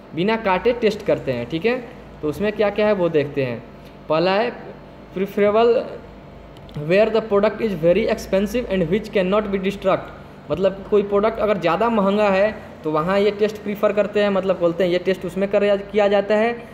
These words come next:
या फिर जो, अ, destruct होने वाला नहीं है, मतलब जो कटने पीटने वाला नहीं है product, उसमें हम एनडीटी करते हैं। उसके बाद है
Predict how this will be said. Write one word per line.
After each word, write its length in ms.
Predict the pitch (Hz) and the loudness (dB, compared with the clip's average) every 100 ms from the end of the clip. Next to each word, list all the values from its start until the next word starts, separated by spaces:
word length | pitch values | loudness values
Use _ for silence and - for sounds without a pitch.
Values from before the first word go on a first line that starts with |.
| - 170 | -4 0
या 100 | 175 | 2
फिर 200 | 202 185 | 2 4
जो, 220 | 214 226 | 4 4
अ, 300 | 226 185 196 | 0 0 0
destruct 460 | 190 202 233 233 | 0 0 -2 0
होने 160 | 226 220 | 2 4
वाला 180 | 226 220 | 4 4
नहीं 220 | 214 196 | 2 2
है, 60 | 151 | 0
मतलब 260 | 180 214 | 0 0
जो 100 | 262 | 0
कटने 360 | 254 185 214 233 | 0 0 0 -2
पीटने 320 | 208 202 214 | -2 -2 0
वाला 180 | 220 226 | 2 2
नहीं 280 | 196 233 190 | 0 0 0
है 160 | 185 262 | -2 -4
product, 760 | - - - 180 214 - - | -12 -8 0 2 2 0 -8
उसमें 340 | 196 185 220 262 | -8 -2 0 2
हम 220 | - - | 0 0
एनडीटी 360 | 202 202 214 214 | 0 0 -2 0
करते 340 | 180 156 156 | 0 0 -2
हैं। 240 | 139 120 - - - - - - - - - - - - - - - - - - - - - - - - - - - - | -4 -6 -10 -18 -20 -20 -20 -20 -20 -20 -20 -20 -20 -20 -20 -18 -20 -20 -20 -20 -20 -20 -20 -20 -20 -20 -20 -20 -16 -14
उसके 240 | - 214 | -2 2
बाद 220 | 208 202 | 2 2
है 220 | 226 247 | 2 0